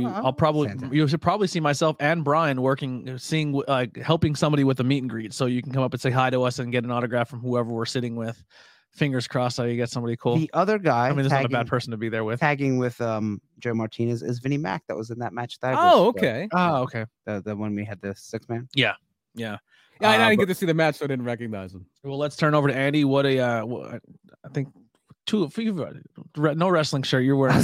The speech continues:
Speaker 1: <laughs>
Speaker 2: but, uh,
Speaker 1: What?
Speaker 2: sh-, tell, tell us what wrestling shirt you're wearing as well as what you got to plug.
Speaker 1: Uh, I have a Tony Storm shirt on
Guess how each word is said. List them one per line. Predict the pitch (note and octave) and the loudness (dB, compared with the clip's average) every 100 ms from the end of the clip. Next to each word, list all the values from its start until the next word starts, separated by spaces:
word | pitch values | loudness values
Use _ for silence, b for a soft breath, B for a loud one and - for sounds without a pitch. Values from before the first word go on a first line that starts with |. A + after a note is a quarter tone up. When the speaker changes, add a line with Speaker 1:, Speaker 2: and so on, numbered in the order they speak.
| C#3+ | 6
Speaker 1:
<laughs> | - | 4
Speaker 2:
but, | G#3+ - | 2 2
uh, | A#3+ - G#3+ | 2 2 2
Speaker 1:
What? | C#3+ B2+ F#3+ | 4 4 2
Speaker 2:
sh-, | F#3+ | 4
tell, | F#3 A3+ F#3 F#3+ | 6 6 6 2
tell | - F3 | 0 2
us | F#3+ | 4
what | - | 4
wrestling | F3 E3+ F#3 | 2 2 0
shirt | D#3 F3 | 0 2
you're | E3+ | 2
wearing | E3 E3 E3 D3 | 2 0 -2 -2
as | C3+ | 0
well | C#3 C3+ | 0 0
as | C3 | 0
what | B2+ B2 | 0 -2
you | |
got | A#2+ | -4
to | - | -6
plug. | G#2+ F#2 | -10 -6
Speaker 1:
Uh, | |
I | B2 C3 C3 B2+ B2+ | -2 0 2 2 2
have | B2 | 0
a | |
Tony | A#2+ A#2+ | -4 -6
Storm | A2 A2+ | -4 -4
shirt | G#2 F#2+ F2+ | -4 -4 -4
on | F2 | -6